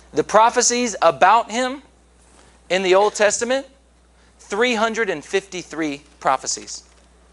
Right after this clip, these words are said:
So that by the time he gets to this earth, if his mom is telling him,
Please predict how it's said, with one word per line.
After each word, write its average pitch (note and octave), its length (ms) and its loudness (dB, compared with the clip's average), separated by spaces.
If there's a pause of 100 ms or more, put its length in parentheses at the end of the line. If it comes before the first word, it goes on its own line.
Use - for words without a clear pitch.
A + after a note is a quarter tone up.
(1300)
So G3 140 2
that F#3+ 120 2
by G3 120 6
the E3+ 100 -2
time A#3+ 320 0
he A3 140 -6
gets G#3+ 340 -2
to F#3+ 140 -8
this G3 300 -6
earth, F3+ 440 -2 (720)
if E3 120 -2
his A#3 160 0
mom A3 260 0
is G3+ 100 -6
telling A3+ 280 -4
him, A#3 160 -14